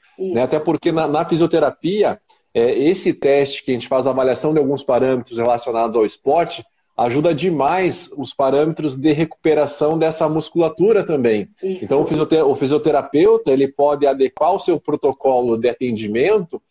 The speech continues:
Speaker 1: fisioterápico de acordo com as respostas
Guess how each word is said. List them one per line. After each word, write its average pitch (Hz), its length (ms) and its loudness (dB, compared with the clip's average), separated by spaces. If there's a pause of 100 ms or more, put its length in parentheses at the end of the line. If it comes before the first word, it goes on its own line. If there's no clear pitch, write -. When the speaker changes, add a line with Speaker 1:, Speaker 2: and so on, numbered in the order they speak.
(220)
Speaker 1:
fisioterápico 139 880 0
de 143 80 2
acordo 175 580 0
com 180 200 -4
as 170 140 -2
respostas 180 760 -2